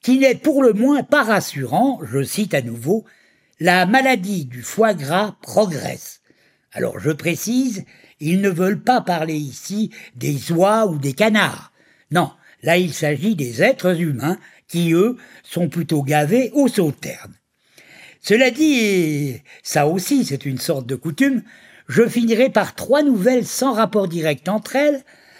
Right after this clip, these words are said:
En l'occurrence, c'est tout d'abord cette une d'un canard dominical à propos de la conseillère d'État vaudoise, Valérie Guichely livre sa vérité. Comme quoi, elle a fini par la retrouver.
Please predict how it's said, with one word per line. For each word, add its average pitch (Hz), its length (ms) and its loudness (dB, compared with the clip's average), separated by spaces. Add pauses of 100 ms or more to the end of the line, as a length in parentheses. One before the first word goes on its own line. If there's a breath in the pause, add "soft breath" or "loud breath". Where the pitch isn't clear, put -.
(180 loud breath)
En 196 100 2
l'occurrence, 247 540 4
c'est 233 120 0
tout 226 140 -4
d'abord 220 540 2 (240 loud breath)
cette - 260 -2
une 233 380 2
d'un 170 160 -2
canard 160 320 0
dominical 160 760 0 (300 loud breath)
à 160 100 -2
propos 185 380 0
de 160 100 -2
la 143 200 0
conseillère 160 580 -6
d'État 156 320 -2
vaudoise, 175 720 -2 (460 loud breath)
Valérie 220 580 2
Guichely 214 800 -4
livre 170 640 0
sa 143 220 -2
vérité. 214 640 -2 (560 soft breath)
Comme 110 200 -10
quoi, 202 400 2
elle 127 180 -6
a 120 60 -8
fini 208 340 0
par 240 200 2
la 240 140 4
retrouver. 123 560 -6